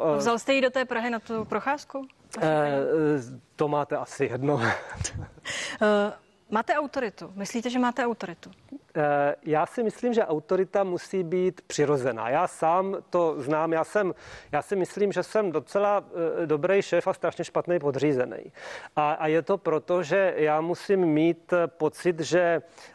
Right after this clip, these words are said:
Speaker 1: eh, člověk, který ho mám já poslouchat, že musí mít autoritu přirozenou.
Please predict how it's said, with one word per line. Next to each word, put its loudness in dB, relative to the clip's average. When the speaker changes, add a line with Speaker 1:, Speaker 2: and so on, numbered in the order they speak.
Speaker 1:
eh, 2
člověk, 0
který -2
ho 0
mám 0
já 2
poslouchat, -2
že -2
musí -2
mít 2
autoritu 0
přirozenou. -2